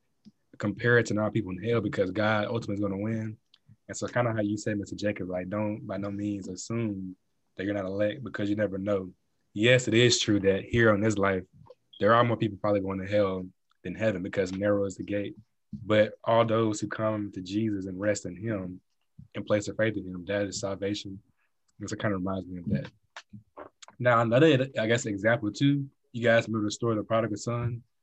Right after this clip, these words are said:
A lot of times we'll think about this, but, like, in that story, he should, uh, the prodigal son destroyed himself because God, he wanted desires, he wanted, like, um, the blessing, like, the money, whatever, and the father gave it to him. And when he got his desires of his heart,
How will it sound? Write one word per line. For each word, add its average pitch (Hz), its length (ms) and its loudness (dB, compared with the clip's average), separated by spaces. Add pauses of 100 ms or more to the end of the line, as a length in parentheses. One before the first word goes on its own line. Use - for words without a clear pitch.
(280)
A 110 60 -2
lot 123 180 8
of 143 80 2
times 127 200 2
we'll 110 140 0
think 127 140 0
about 101 240 0
this, 104 160 -6
but, 101 140 -4
like, 98 220 -2
in 120 180 -4
that 110 140 0
story, 127 460 -2 (760)
he 131 180 2
should, 135 260 -4
uh, 104 180 2
the 98 100 -2
prodigal 107 340 2
son 117 280 -2
destroyed 120 360 2
himself 120 400 0
because 104 300 -2
God, 107 480 2 (160)
he 127 100 2
wanted 131 240 4
desires, 117 500 4
he 110 60 0
wanted, 113 180 2
like, 107 200 2
um, 101 380 -4
the 95 60 -8
blessing, 104 380 0
like, 92 180 -6
the 92 60 -8
money, 101 300 -4
whatever, 92 400 -8 (440)
and 110 100 -4
the 98 80 0
father 113 320 4
gave 113 220 2
it 107 100 -2
to 101 80 -8
him. 98 340 -8 (460)
And 117 80 -6
when 107 60 -4
he 110 60 -2
got 120 260 4
his 113 100 -2
desires 110 320 4
of 104 60 -4
his 95 80 -8
heart, 123 300 4